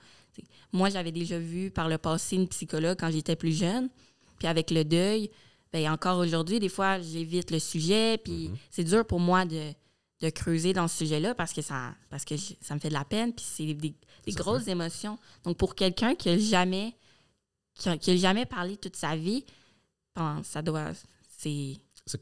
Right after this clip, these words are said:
Speaker 2: c'est très difficile,
Speaker 1: C'est
Speaker 2: tu sais.
Speaker 1: ça.
Speaker 2: <clears throat> Moi, tu sais, je te dis que je suis quelqu'un qui est, qui est ouvert, puis quand même à mes émotions, puis tout ça, mais de m'asseoir, puis de discuter du pourquoi que telle chose est arrivée, puis d'essayer d'aller creuser, euh, c'est quelque chose que je trouverais difficile à faire quand même,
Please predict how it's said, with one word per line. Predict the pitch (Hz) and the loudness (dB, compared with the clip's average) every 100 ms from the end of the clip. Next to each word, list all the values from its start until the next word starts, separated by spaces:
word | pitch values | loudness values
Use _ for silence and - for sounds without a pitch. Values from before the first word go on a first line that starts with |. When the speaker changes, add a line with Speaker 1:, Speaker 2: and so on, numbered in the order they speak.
| - | -10
Speaker 2:
c'est | - 85 | -10 -8
très | - 127 | -6 -6
difficile, | 104 - 123 101 | -4 -4 -2 -4
Speaker 1:
C'est | 214 | -2
Speaker 2:
tu | 135 | -4
sais. | |
Speaker 1:
ça. | 175 196 - | -4 -8 -8
Speaker 2:
<clears throat> | - - - | -8 -8 -12
Moi, | 95 104 | -6 -6
tu | 98 | -4
sais, | 90 87 - - | -6 -8 -14 -12
je | - | -6
te | |
dis | 85 92 | -4 -2
que | |
je | - | -4
suis | |
quelqu'un | 82 90 | -6 -8
qui | 92 85 | -8 -8
est, | 78 | -8
qui | - | -12
est | - | -14
ouvert, | 76 87 101 101 - | -8 -4 -2 -2 -6
puis | - | -8
quand | 85 | -6
même | 90 | -4
à | 90 | -4
mes | 82 80 | -4 -8
émotions, | 82 - 113 | -6 -4 -4
puis | - | -6
tout | 165 | -4
ça, | 165 | -2
mais | 101 87 - - - - - | -2 -4 -10 -20 -20 -20 -12
de | 87 76 | -8 -8
m'asseoir, | 80 87 87 - 90 107 110 | -6 -6 -6 -4 -4 -4 -6
puis | - | -6
de | 80 | -10
discuter | 73 - - - | -8 -10 -10 -10
du | 90 82 82 _ - | -10 -10 -16 _ -10
pourquoi | - - - 92 101 | -10 -10 -6 -4 -4
que | - | -6
telle | 82 - 82 | -8 -6 -4
chose | - 92 | -4 -4
est | 87 | -4
arrivée, | 85 80 76 90 104 | -4 -6 -6 -6 -6
puis | - | -6
d'essayer | - - 80 | -10 -8 -8
d'aller | 76 76 | -8 -10
creuser, | - - 90 85 76 73 80 117 147 - _ _ _ _ _ _ - | -14 -4 -2 0 -2 -8 -8 -8 -8 -12 _ _ _ _ _ _ -16
euh, | 71 - | -14 -10
c'est | - - | -10 -10
quelque | - | -6
chose | 92 | -6
que | - | -4
je | - | -8
trouverais | 76 73 | -8 -10
difficile | 80 - 78 | -8 -8 -8
à | |
faire | 76 76 | -8 -10
quand | - - | -10 -12
même, | 82 | -12